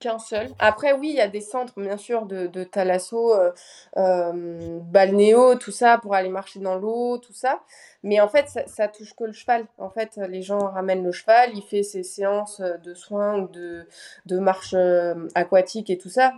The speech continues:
Mais après, il y a, il y a pas vraiment une gestion aussi avec, euh, en intégrant le, le propriétaire et en essayant de lui faire comprendre pourquoi on va, on va gérer comme ça, ce qui se passe, euh, comment, euh, et cetera. Donc ça, c'est vrai que je, j'en connais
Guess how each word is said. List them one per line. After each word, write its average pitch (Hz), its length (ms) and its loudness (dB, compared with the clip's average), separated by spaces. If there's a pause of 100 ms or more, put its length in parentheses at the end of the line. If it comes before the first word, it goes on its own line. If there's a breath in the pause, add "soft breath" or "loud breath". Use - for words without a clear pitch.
Mais 190 60 -2
après, 180 340 0
il 220 60 -4
y 208 60 0
a, - 40 2
il - 80 -6
y 196 60 4
a 190 40 4
pas 233 200 2
vraiment 233 420 -2
une 226 180 -4
gestion 208 460 -8
aussi 240 340 -6
avec, 208 380 -2
euh, 180 680 -6 (260)
en 196 180 -2
intégrant 214 680 -2 (140)
le, 196 300 -10
le 190 160 -6
propriétaire 208 720 0
et 214 80 -2
en 185 100 0
essayant 185 220 -8
de 202 60 -6
lui 185 80 -12
faire 185 160 -6
comprendre 214 420 -4 (460 soft breath)
pourquoi 226 400 4
on 202 60 -2
va, 190 160 0 (120)
on 185 120 -10
va 190 120 -4
gérer 185 300 -10
comme 185 200 -6
ça, 233 360 -2
ce 233 100 -20
qui 185 120 -18
se - 100 -20
passe, 233 480 -2
euh, 190 180 -4
comment, 220 680 -6
euh, 185 120 -4 (400 soft breath)
et 185 60 -18
cetera. 202 320 0
Donc 190 120 -4
ça, 247 160 0
c'est 247 160 -4
vrai 220 200 0
que 233 120 -8
je, 190 680 -6
j'en 180 400 -6
connais 190 360 -6